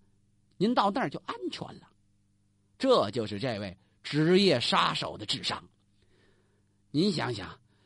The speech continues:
中国五千多年的历史，呃，君王、呃，贤臣将相写都写不完，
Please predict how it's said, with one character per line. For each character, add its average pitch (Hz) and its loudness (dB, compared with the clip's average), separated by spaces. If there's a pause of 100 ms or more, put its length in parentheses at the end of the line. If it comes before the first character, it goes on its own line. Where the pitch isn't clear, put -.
(300)
中 208 0
国 180 6
五 135 0
千 262 6
多 214 4
年 156 2
的 165 2
历 160 2
史， 92 -2 (880)
呃， 185 4
君 254 2
王、 190 4 (960)
呃， 127 -6
贤 202 4
臣 208 4
将 196 4
相 220 2
写 127 -4
都 143 2
写 135 -2
不 139 2
完， 117 -4